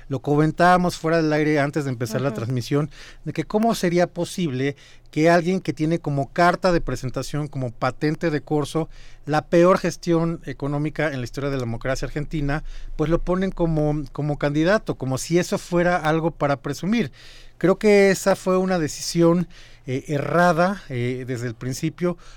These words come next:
Speaker 1: poco estratégica, pero tal vez confiada en que la sociedad argentina, eh, desde el retorno a la democracia, había sido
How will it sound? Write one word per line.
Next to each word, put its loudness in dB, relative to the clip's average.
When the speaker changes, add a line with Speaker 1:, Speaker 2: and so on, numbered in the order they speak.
Speaker 1:
poco 0
estratégica, -4
pero -2
tal 0
vez -2
confiada -2
en -2
que -4
la 2
sociedad -2
argentina, -2
eh, -4
desde -4
el -6
retorno -2
a 0
la 2
democracia, -4
había 2
sido 0